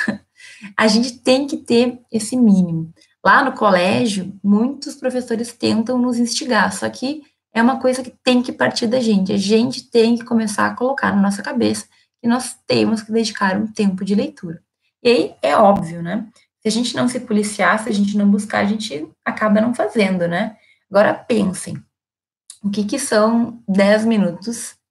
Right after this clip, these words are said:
em um dia inteiro, ah, de leitura? Será que é tão difícil eu começar a colocar dez minutinhos por dia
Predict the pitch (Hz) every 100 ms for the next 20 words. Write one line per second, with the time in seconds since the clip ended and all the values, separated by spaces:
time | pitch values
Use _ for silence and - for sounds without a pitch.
0 | _ 202 202 202 196 208 240 262 226 190
1 | - - _ _ _ _ _ _ _ _
2 | 214 214 220 220 220 196 220 233 233 180
3 | - - _ _ _ _ _ _ _ _
4 | _ _ _ - 214 226 - - 262 277
5 | 302 269 - 240 247 247 233 226 240 240
6 | 254 233 240 208 196 233 277 254 247 240
7 | 220 - 240 240 - - 262 269 226 202
8 | 214 247 254 196